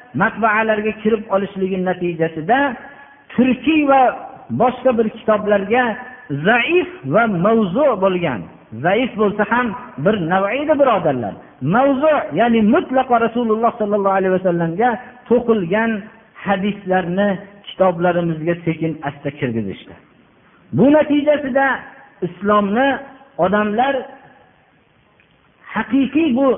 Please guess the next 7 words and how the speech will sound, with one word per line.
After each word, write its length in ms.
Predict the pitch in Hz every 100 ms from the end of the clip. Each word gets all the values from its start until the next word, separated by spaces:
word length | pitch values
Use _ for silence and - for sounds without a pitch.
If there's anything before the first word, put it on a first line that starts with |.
| - - -
hadislarni 720 | - 214 226 - 220 220 226 220
ajratib 480 | 214 190 214 233 185
beradigan 460 | 196 208 185 208 196 -
ulamolaridan, 880 | 196 208 214 208 208 196 190 233 170 107 - - -
ularning 600 | 170 214 233 220 277 202 120 - - -
shahidlaridan 920 | - 220 208 247 202 240 226 220 269 220 127 - - - _ _ -
mahrum 480 | 147 262 214 285